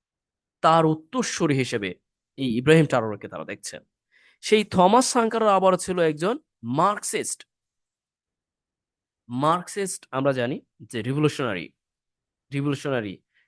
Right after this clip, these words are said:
সেই মার্কসিস্ট রিভলিউশনারি আবারও in some times, যাকে আবারও কিছু কিছু সময় মনে করা হয়, is referred to as Africa's চে গুয়েভারা। We know আফ্রিকা চে গুয়েভারা,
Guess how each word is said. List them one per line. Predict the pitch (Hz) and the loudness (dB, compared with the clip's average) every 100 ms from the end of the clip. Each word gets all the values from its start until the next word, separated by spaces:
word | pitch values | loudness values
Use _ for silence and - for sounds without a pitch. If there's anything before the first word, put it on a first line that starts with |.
| - | -18
সেই | - 202 208 170 | -6 -4 -4 -2
মার্কসিস্ট | 139 147 240 202 | 2 2 0 -8
রিভলিউশনারি | 202 196 185 196 185 | -4 -4 -4 -2 2
আবারও | 170 156 156 156 143 - _ _ | 4 6 6 6 4 0 _ _
in | 131 123 | -6 -6
some | - 151 151 147 - | 0 4 4 2 -4
times, | - 185 147 107 - _ _ - | 0 2 2 -2 -12 _ _ -2
যাকে | 139 156 | 0 2
আবারও | 135 135 139 139 131 123 _ _ _ - | 2 4 6 4 2 -2 _ _ _ -12
কিছু | 151 156 | -6 -4
কিছু | 147 139 | -2 -4
সময় | - 131 123 | -2 0 0
মনে | 113 135 156 | 2 4 4
করা | 156 135 | 6 4
হয়, | 117 104 | 4 0
is | 101 | -4
referred | 160 214 220 175 - | -4 -2 0 0 -2
to | 262 151 - _ _ _ - | -4 -4 -6 _ _ _ 0
as | 143 143 127 113 - 135 | 4 6 4 0 -4 -2
Africa's | 151 - 180 175 143 92 - - _ _ _ _ _ | -2 -2 -4 2 2 2 -4 -16 _ _ _ _ _
চে | - 196 | -2 -2
গুয়েভারা। | 131 101 95 85 85 | 0 -4 -4 -8 -6
We | 127 | 0
know | 139 185 202 - _ _ _ - | 2 4 2 -6 _ _ _ -10
আফ্রিকা | 123 147 139 135 | -6 -4 -2 -4
চে | 147 143 | -2 -2
গুয়েভারা, | 135 127 123 131 143 - | 0 -2 0 2 2 0